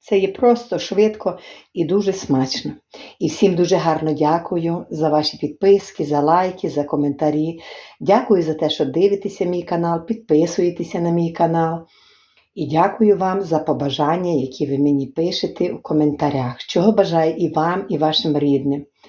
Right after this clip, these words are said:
Всього-всього найкращого. А головне, щоб ско-, скоріше був мир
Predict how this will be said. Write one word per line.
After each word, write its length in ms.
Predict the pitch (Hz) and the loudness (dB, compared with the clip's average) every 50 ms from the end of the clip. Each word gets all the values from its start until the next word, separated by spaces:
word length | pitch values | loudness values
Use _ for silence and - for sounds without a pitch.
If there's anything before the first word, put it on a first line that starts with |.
| - _ _ | -20 _ _
Всього-всього 640 | - - 196 190 220 240 240 240 226 185 185 185 | -4 -2 2 4 4 4 4 2 0 0 0 0
найкращого. 840 | 185 175 165 165 - - 131 139 143 - - - 165 143 170 - - _ _ _ _ _ - _ _ - - - - - - - - - _ _ _ _ _ _ _ - | 0 0 -2 -2 -2 -2 -2 -2 -4 -4 -6 -6 -6 -6 -6 -10 -14 _ _ _ _ _ -20 _ _ -20 -20 -20 -20 -20 -20 -20 -20 -20 _ _ _ _ _ _ _ -2
А 280 | - 175 175 175 170 170 165 151 - - - - | 2 2 4 4 2 0 -2 -4 -8 -12 -12 -14
головне, 520 | - - 185 180 196 196 190 196 190 185 | -6 -4 0 2 2 2 2 0 0 -2
щоб 240 | 185 - - 175 - - - | -4 -6 -8 -8 -8 -8 -12
ско-, 240 | - - - 180 | -8 -6 -4 -4
скоріше 680 | - - - 180 165 175 170 170 - - 160 151 151 - - - - _ - | -4 -2 0 2 2 2 2 0 0 0 0 0 0 -2 -8 -16 -20 _ -10
був 480 | 208 165 165 160 160 170 170 - - | -4 -2 0 2 2 2 0 -2 -2
мир 400 | 180 185 190 208 226 226 220 - | 0 4 6 6 6 6 4 -2